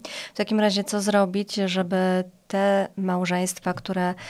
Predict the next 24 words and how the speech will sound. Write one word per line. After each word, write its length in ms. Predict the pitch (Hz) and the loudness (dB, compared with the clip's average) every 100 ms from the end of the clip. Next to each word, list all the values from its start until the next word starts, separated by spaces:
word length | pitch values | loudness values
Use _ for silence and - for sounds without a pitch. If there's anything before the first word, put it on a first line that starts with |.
| - - | -16 -12
te 80 | - | -6
związki, 640 | 180 202 247 233 233 180 175 | 0 4 6 6 2 -2 -2
bo 140 | 180 | 0
nie, 420 | 180 180 180 180 | 0 0 0 -2
nie 180 | 185 180 | -2 -2
generalizujmy, 760 | 175 175 175 180 190 208 185 175 | -2 -2 -2 -2 -2 0 0 0
że 100 | 175 | -2
to 100 | 180 | -4
tylko 260 | 180 175 180 | -6 -4 -2
o 40 | |
małżeństwa 520 | 185 202 220 - 165 | 0 2 2 0 -6
chodzi, 280 | 170 170 170 - - - - - | -4 -4 -6 -10 -12 -12 -14 -4
mm, 680 | 190 196 196 196 190 196 - | 0 4 4 2 0 -2 -2
te 200 | 208 190 | -2 -2
związki, 880 | 185 202 214 220 - 202 196 208 - _ - | 0 2 2 0 -4 -2 0 -2 -6 _ -6
e, 140 | 190 | -4
które 300 | 185 - 185 | -4 -4 -4
da 180 | 170 190 | 2 2
się 160 | - 175 | 2 -2
naprawić 600 | 170 175 165 175 - 160 | -2 -2 -4 -4 -6 -6
jeszcze, 360 | 170 - 185 | -6 -4 -6
które 500 | 185 - 180 175 170 | -6 -8 -4 -2 0
warto 400 | 175 196 - 175 | 2 2 2 -2
naprawiać, 760 | 160 170 165 170 170 208 - | -4 -6 -6 -4 -4 -6 -8